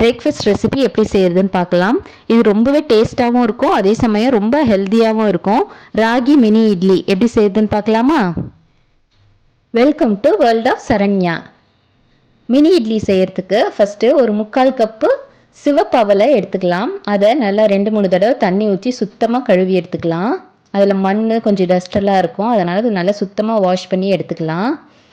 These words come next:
இப்ப வாஷ் பண்ணி எடுத்ததுக்கு அப்புறம் இதுல ஒரு அரை கப் திக்கான மோர் சேர்த்துக்கலாம். சேர்த்துட்டு இதை எல்லாத்தையும் நல்லா கலந்து விட்டுட்டு ஒரு பதினஞ்சு நிமிஷம்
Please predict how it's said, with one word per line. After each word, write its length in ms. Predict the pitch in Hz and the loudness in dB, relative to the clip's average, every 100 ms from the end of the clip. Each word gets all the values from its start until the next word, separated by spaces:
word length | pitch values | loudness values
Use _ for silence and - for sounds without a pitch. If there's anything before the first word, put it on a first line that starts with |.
| _ _ _ - | _ _ _ -6
இப்ப 160 | 214 208 214 | 0 2 2
வாஷ் 220 | 202 196 - | 2 0 0
பண்ணி 160 | 208 185 | -2 0
எடுத்ததுக்கு 360 | 175 180 170 170 | -2 -2 -2 -2
அப்புறம் 280 | 170 202 349 220 | -2 -2 -2 -2
இதுல 220 | 190 233 233 | 0 2 2
ஒரு 120 | 196 180 | 2 2
அரை 140 | 180 214 | 0 0
கப் 180 | 277 - - | 0 -2 -4
திக்கான 560 | 233 - - 247 247 427 320 | -4 -4 -2 0 0 0 0
மோர் 220 | 214 247 247 | 4 2 2
சேர்த்துக்கலாம். 600 | 202 - 165 165 165 214 370 - _ _ _ _ _ _ _ _ _ _ _ _ _ _ _ _ _ _ _ _ | -2 -2 -4 -4 -4 -4 -6 -10 _ _ _ _ _ _ _ _ _ _ _ _ _ _ _ _ _ _ _ _
சேர்த்துட்டு 380 | 247 247 233 233 262 | 2 2 2 0 2
இதை 100 | 202 | 2
எல்லாத்தையும் 320 | 185 190 254 240 | 2 2 0 0
நல்லா 180 | 180 202 202 | 2 0 2
கலந்து 280 | 185 185 180 | 0 2 0
விட்டுட்டு 280 | 175 160 254 285 | -2 -2 2 2
ஒரு 120 | 220 190 | 0 0
பதினஞ்சு 460 | 180 226 262 226 190 | 2 2 2 2 0
நிமிஷம் 380 | 196 233 381 | 0 -2 -4